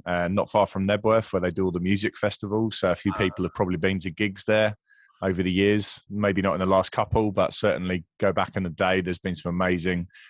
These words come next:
Speaker 1: you know, Oasis gigs and Red Hot Chili Peppers and stuff like that. So, yeah, it's a, it's a cool place to live.
Speaker 2: There's, um, like I said to you, my son's just moved down there, and London has got a great energy when you're in the centre of it.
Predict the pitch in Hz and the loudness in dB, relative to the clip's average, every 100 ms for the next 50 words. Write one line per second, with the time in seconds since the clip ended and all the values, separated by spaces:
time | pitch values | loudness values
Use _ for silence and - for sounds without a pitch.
0 | _ - - - - 95 98 - 98 - | _ -10 -8 -6 0 2 2 0 -4 -2
1 | 101 98 85 - 80 92 87 - 95 87 | 0 0 -2 -10 -4 -2 -2 -4 -2 0
2 | 95 - 87 85 80 - - 80 80 80 | -2 -2 -2 -2 -6 -6 -2 0 2 0
3 | - - 82 80 85 98 87 - 76 92 | -2 -4 -4 -4 -2 0 0 -4 -8 -8
4 | - 117 104 101 - 90 80 - _ _ | -2 -2 0 -2 -2 -4 -4 -6 _ _
5 | - - - - 139 147 135 131 151 147 | -20 -18 -20 -8 0 2 2 0 2 4
6 | 143 143 135 131 _ 151 139 - 147 127 | 2 -2 -8 -12 _ -2 -2 0 -2 -2
7 | - 131 123 - 127 110 - - 107 98 | 0 0 0 -2 -4 -6 -8 -8 -6 -4
8 | - 107 113 101 76 67 - - - - | -2 -2 -2 -6 -10 -12 -16 -20 -20 -8
9 | - 135 127 127 123 127 131 151 165 180 | -2 0 0 -2 -4 -8 -6 2 4 4
10 | 156 143 131 127 143 120 147 175 135 139 | 0 0 0 0 0 2 2 2 2 0
11 | 131 123 117 117 113 113 110 - 127 113 | -2 0 2 2 2 0 -2 -2 -2 -4
12 | - 92 87 85 82 | -6 -6 -6 -10 -14